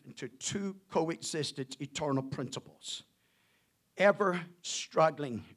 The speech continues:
with each other. Light or good, or darkness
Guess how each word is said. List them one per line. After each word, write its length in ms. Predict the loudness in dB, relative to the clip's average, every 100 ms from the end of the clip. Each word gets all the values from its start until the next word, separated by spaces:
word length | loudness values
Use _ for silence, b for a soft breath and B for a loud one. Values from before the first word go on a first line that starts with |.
| _
with 120 | -18 -16 -18
each 240 | -10 -10
other. 100 | -10 -18 -20 _ _ _ _ _ _ _ _ _ _
Light 540 | 4 8 8 6 0 -4 -8 _ _ _ _ _ _ _ -6
or 80 | -4
good, 180 | -6
or 1600 | -10 -12 -18 -20 _ _ _ _ _ _ _ _ _ _ _ _ -20 0
darkness 720 | 0 0 -6 -8 -6 -4 -6